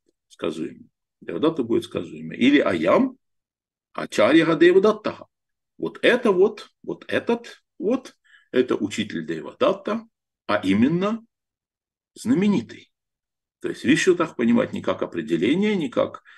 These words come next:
атрибут, а как отдельный, скажем, э, либо отдельное сказуемое, либо как предикатив. То есть именную часть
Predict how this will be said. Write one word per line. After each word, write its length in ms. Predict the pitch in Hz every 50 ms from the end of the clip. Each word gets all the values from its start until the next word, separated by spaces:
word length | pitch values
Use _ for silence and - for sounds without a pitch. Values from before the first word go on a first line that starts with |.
| - - - - - -
атрибут, 540 | - - - - 92 85 - 135 190 190 -
а 80 | -
как 380 | - - - 143 - - - -
отдельный, 800 | 101 87 82 80 80 92 120 135 147 151 156 151 78 - - - _ _ _ _ _ _ _ _ _ _ _ _ _ _ _ _
скажем, 680 | - - - - 120 120 107 110 113 104 101 95 95
э, 160 | 95 92 95
либо 240 | 95 107 113 104 95
отдельное 360 | 90 87 110 107 101 95 90
сказуемое, 540 | - - - 107 127 160 233 254 233 233 208
либо 300 | 160 147 190 190 196 -
как 180 | - 156 - -
предикатив. 800 | - 98 90 - - - - - - - - - - - - _ _ _ _ _ _ _ _ _ _ _ _ _ _
То 120 | - 98 98
есть 320 | 95 - - - - _ _ _ _ _
именную 680 | - 107 110 120 113 117 117 117 107 104 92 80 - - _
часть 420 | _ - - - - - _ _